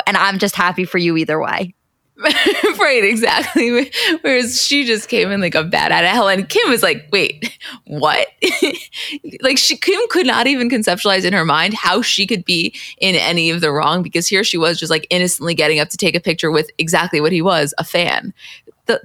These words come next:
Speaker 2: yeah, hilarious. Talk about someone acting from their ego.
Speaker 1: True.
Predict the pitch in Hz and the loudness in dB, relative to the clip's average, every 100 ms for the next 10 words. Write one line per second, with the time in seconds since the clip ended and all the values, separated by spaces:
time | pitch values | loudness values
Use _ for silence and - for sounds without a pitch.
0 | 185 - - 208 - - 208 180 170 156 | -4 -4 -4 -10 -16 -8 -4 -2 0 0
1 | - - - - 202 185 156 151 147 - | -2 -6 -10 -6 -4 -4 -4 -2 -2 -2
2 | 175 185 - 62 - 76 - - - _ | -6 -12 -10 -6 -6 -6 -6 -6 -10 _
3 | _ _ _ _ _ _ _ - - 180 | _ _ _ _ _ _ _ -16 -2 0
4 | 143 160 | 0 -4